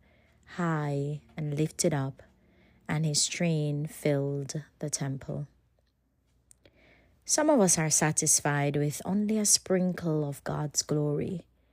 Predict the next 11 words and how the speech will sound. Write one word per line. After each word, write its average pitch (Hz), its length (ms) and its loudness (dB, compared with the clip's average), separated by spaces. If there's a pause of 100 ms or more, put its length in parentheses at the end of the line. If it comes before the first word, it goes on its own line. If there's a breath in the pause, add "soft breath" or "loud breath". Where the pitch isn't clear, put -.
(360)
when 175 240 0
it 170 160 2
is 311 300 6
his 254 180 6
desire 196 580 6
that 156 220 2
we 170 80 2
experience 156 720 2
a 147 80 0
lot 151 400 0
more. 143 480 -6